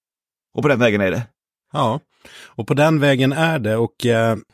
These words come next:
Speaker 2: min utgångspunkt var manlig hälsa. Och sen när vi har diskuterat så, så här, mm, kanske inte ska exkludera. Men det blir ju automatiskt, i och med att vi är två män som pratar om det, så blir det ju ändå ett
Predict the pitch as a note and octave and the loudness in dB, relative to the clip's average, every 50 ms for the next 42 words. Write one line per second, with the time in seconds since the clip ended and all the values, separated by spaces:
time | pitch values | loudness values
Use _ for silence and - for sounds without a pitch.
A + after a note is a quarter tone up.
0 | _ - B2 B2+ C3 B2+ A#2+ B2 A#2+ - - A2+ A2+ - D3+ D3 C3 - A2 A#2+ | _ -4 -2 -2 -2 0 -2 -2 -2 -2 -4 -4 -2 -2 -2 -2 -2 0 0 0
1 | C3 C3 B2 A2+ G#2+ A2 A2 G#2+ G#2 G#2+ G#2 A2+ A2 A2 G2+ - - A#2 A#2 - | 2 2 2 0 0 0 -2 -2 -2 -2 -2 -2 -2 -4 -4 -6 -4 -4 -4 -2
2 | C3+ B2 B2 B2 A#2 A#2 A2+ A2 A#2 - - A#2+ - - B2+ A#2+ A2 - A2+ G2 | -2 -2 -2 0 0 0 2 0 0 -4 -4 -6 -2 0 0 0 0 -2 -4 -6
3 | - G#2 G2+ G#2+ A2 - D#3 D#3+ D#3+ E3 D#3+ D3+ D3+ - - C#3 A2+ - C#3 A2+ | -6 -4 -4 -2 -2 -2 -2 -2 -2 -4 -4 -4 -6 -6 -6 -6 -6 -6 -8 -8
4 | - - B2+ A#2+ - C3 - - - - C#3 C3+ B2+ D#3 E3 C3+ A2+ A2 A2 A#2+ | -6 -6 -6 -4 -4 -4 -6 -8 -6 -2 0 0 2 4 4 4 4 2 2 2
5 | B2+ C#3 C3+ B2+ D#3 D#3+ D#3 C#3+ C3 B2 - - B2 C3+ D3+ C#3 - - G#2+ - | 2 2 2 2 2 4 4 4 4 2 0 0 0 2 2 2 0 -2 -6 -6
6 | - A2 G#2+ G#2 - A2 G#2+ - - - A2+ A2 A2+ B2 C#3+ D3 D3 C#3 C3+ A#2+ | -4 -4 -4 -4 -4 -4 -6 -6 -4 -4 -2 0 0 0 2 2 2 0 -2 -2
7 | - A#2 G2 - A#2 G#2+ - - G#2 G2 G#2+ G#2+ - - A2 G#2 A#2 A2+ G#2+ A2 | -4 -6 -4 -2 -2 -2 -2 -2 -6 -4 -4 -4 -4 -4 -4 -2 -2 -2 0 0
8 | A2 G#2+ G2+ G#2+ A2 G#2+ G2 - | -2 -2 -2 -2 -2 -2 -4 -6